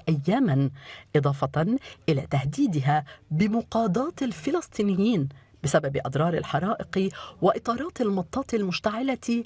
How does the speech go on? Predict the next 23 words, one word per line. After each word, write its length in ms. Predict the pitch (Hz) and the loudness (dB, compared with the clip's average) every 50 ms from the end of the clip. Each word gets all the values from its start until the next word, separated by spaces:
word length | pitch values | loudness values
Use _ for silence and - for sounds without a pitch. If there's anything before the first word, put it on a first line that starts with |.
| - - - _ - - | -6 -14 -20 _ -6 -2
على 220 | 139 143 135 135 | 0 0 0 0
البيئة. 480 | 139 151 175 277 294 - - 135 135 - - _ _ _ _ _ _ _ _ _ _ _ - - | 0 2 2 2 2 2 2 -2 -2 -4 -12 _ _ _ _ _ _ _ _ _ _ _ 2 4
تباكي 400 | 254 240 320 370 - - 233 - | 6 6 4 2 -4 -6 -8 -6
إسرائيل 380 | - - 165 165 - 185 196 185 | -4 -2 0 0 2 4 4 2
على 200 | 180 165 156 147 | 2 2 0 -2
البيئة 500 | 143 143 143 202 - - 165 170 180 170 - - | 0 0 0 -2 0 2 2 2 0 0 -4 -4
محاولة 540 | - 170 165 - 156 143 139 151 151 151 143 - | -2 -2 0 2 2 2 2 2 0 0 0 0
لحرف 520 | 214 240 240 202 165 - - 139 139 - | -2 0 0 -2 -2 -2 -4 -4 -4 -2
أنظار 300 | - 139 143 139 165 170 | 0 2 2 2 2 2
العالم 580 | 160 151 143 139 - 208 202 180 165 170 175 170 - - - - - - | 2 0 0 0 0 0 0 2 2 2 2 0 -2 -6 -14 -10 -4 -2
عن 140 | 208 208 | -2 -2
السبب 380 | 214 - - - 370 302 226 180 | -2 -2 -6 -2 0 0 0 0
الحقيقي 720 | 170 170 - - 165 - 175 165 165 - 320 - - 165 | 0 -2 -2 -4 -2 0 -2 -2 -2 -2 -4 -2 0 0
لمسيرات 540 | 139 135 135 135 - 147 143 151 147 - 143 | 2 2 0 0 0 -2 -2 -2 -2 -2 -2
العودة، 420 | 139 - 143 143 143 135 135 135 - - - - - - - | 0 0 0 0 0 0 0 -2 -4 -8 -18 -20 -6 -2 -2
ألا 140 | 147 139 131 | 0 0 0
وهو 260 | 135 123 127 175 156 | -2 -2 -2 0 0
احتلال 460 | 147 - - - 143 151 175 165 143 | 0 0 0 0 0 2 2 0 0
فلسطين 560 | - 160 139 135 - - - 220 220 202 180 | 0 0 -2 -2 -4 -4 -2 0 2 2 0
قبل 360 | 170 - - 170 143 143 139 139 | 0 0 0 0 0 0 -2 0
سبعين 440 | - 143 135 143 143 180 214 202 | 0 0 0 0 0 2 2 2
عاما، 560 | 185 170 - 262 302 247 156 131 127 135 135 135 - - - - - - - | 2 2 2 2 2 0 -2 0 0 0 0 0 -2 -8 -12 -14 -4 0 2
إضافة 560 | 151 147 151 - - 147 - 143 151 185 208 | 2 2 2 -2 -4 -2 0 0 2 2 0